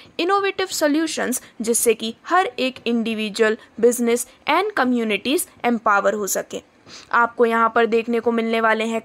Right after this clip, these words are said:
काफ़ी जल्द काफ़ी अमेजिंग प्लेटफॉर्म फीचर्स भी,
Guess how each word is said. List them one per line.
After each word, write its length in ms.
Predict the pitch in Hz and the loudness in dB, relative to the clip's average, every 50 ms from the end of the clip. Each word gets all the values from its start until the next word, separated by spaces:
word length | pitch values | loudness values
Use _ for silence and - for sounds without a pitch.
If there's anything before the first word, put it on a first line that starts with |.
| - - | -2 0
काफ़ी 400 | 277 294 320 330 - - 359 320 226 - | 2 2 2 0 0 -2 -2 -2 0 2
जल्द 220 | 233 208 185 - - - - - _ - | 2 2 2 0 -4 -14 -20 -10 _ 0
काफ़ी 380 | 339 349 359 370 - - 403 370 | 2 2 2 2 0 -4 -6 -4
अमेजिंग 560 | - 269 254 247 240 233 240 220 247 240 233 - - | -2 -2 0 0 2 0 0 0 0 -2 -2 -2 -2
प्लेटफॉर्म 480 | 233 220 214 214 - - 226 220 220 | 0 0 0 -2 -4 -4 -4 -4 -4
फीचर्स 560 | 226 - - 311 302 302 - 359 370 349 311 - | -6 -6 -4 -4 -4 -2 -2 -4 -4 -4 -4 -6
भी, 160 | - 226 - | -8 -8 -10